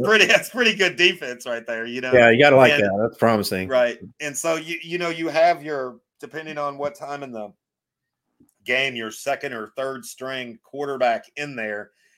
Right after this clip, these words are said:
Speaker 1: and your defense is doing what they need to do for you to win this game. You know what I'm saying? And then,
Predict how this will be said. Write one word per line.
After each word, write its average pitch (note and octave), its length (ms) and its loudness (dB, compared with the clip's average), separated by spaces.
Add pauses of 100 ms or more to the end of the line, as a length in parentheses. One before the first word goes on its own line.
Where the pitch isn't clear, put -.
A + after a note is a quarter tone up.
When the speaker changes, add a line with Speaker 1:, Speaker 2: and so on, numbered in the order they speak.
(360)
Speaker 1:
and A#2 380 -2
your A#2 140 -6
defense C#3 540 -6
is A2 160 -12
doing C#3 380 -6
what A#2+ 180 -4
they C3 220 0
need C3 200 -8
to A#2+ 80 -8
do A#2 300 -4
for G#2+ 140 -20
you A2 140 -12
to G#2+ 80 -8
win G#2 220 -12
this F#2+ 220 -14
game. G2 420 -12 (240)
You A2 120 -8
know A2 100 -4
what G#2+ 120 -8
I'm G#2 120 -14
saying? G#2+ 340 -8
And G#2 120 -12
then, F#2+ 260 -12